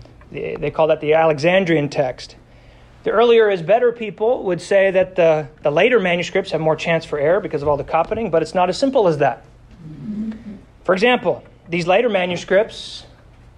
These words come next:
could be a copy of just one copy that just have, that has just lasted for so long.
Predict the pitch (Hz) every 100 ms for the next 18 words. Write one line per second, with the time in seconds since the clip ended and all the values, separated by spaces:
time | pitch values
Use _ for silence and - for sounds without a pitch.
0 | - - - - - - - 302 180 160
1 | 165 208 190 180 233 240 - 202 226 214
2 | 190 196 180 240 285 180 143 139 123 -
3 | - - - - - - - - - 196
4 | 175 202 208 185 156 - - - - 160
5 | 175 - - - 170 156 160 160 175 196
6 | 180 170 175 - 185 220 180 -